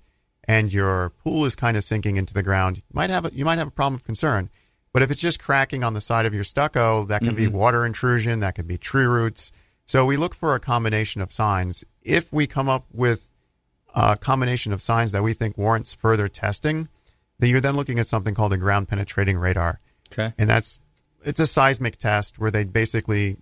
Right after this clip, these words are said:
Speaker 1: it's called topography, which is like making a map of the underside of the soil, and they're looking for voids. And if they happen to find voids, the next series of tests is to come out there and do soil borings,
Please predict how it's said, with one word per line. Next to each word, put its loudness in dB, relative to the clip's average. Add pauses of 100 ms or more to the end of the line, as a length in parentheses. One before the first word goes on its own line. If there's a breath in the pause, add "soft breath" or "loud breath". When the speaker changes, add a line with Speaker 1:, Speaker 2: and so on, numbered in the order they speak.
Speaker 1:
it's -20
called 0
topography, 0
which -6
is -8
like 0
making 0
a 2
map 0 (500)
of 0
the 0
underside 0 (100)
of -6
the -6
soil, 2 (440)
and 2
they're 4
looking 0
for -2
voids. -2 (140)
And 2
if 0
they 2
happen 2
to -4
find 0
voids, 2
the -2
next -2
series 0
of -8
tests 0
is -6
to -14
come 2
out 0
there 0
and 0
do -2
soil 2
borings, -2